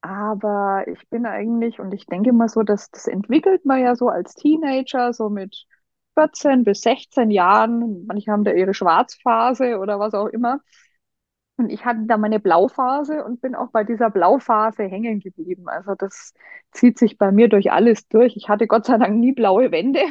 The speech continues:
Also das haben ja dann manche auch, dass sie die Phase auch an die, an die Wände übertragen.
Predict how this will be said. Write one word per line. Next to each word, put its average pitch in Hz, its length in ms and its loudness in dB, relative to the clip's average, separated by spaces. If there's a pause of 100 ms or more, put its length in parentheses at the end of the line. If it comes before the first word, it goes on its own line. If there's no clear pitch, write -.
(640)
Also 233 220 -8
das 220 220 -12
haben 220 140 -8
ja 247 100 -8
dann 214 160 -4
manche 214 400 -4
auch, 240 180 -4
dass 208 180 -8
sie 202 460 -6 (160)
die 220 120 -4
Phase 202 500 0
auch 208 160 -2
an 196 200 -8
die, 180 300 -8 (140)
an 190 120 -10
die 202 120 0
Wände 240 240 2
übertragen. 180 760 -2